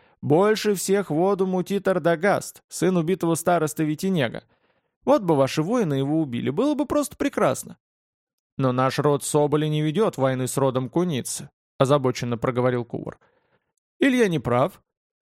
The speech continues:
«Прав». Чернобог зло прищурился. «И это плохо, что не ведет. Народ отвык от крови. Скоро и у нас совсем не будет жертв, и древние боги разгневаются.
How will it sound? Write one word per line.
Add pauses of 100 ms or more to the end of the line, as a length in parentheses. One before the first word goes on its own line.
(340)
«Прав». (360)
Чернобог
зло
прищурился. (420)
«И
это
плохо,
что
не
ведет. (240)
Народ
отвык
от
крови. (140)
Скоро
и
у
нас
совсем
не
будет
жертв,
и
древние
боги
разгневаются.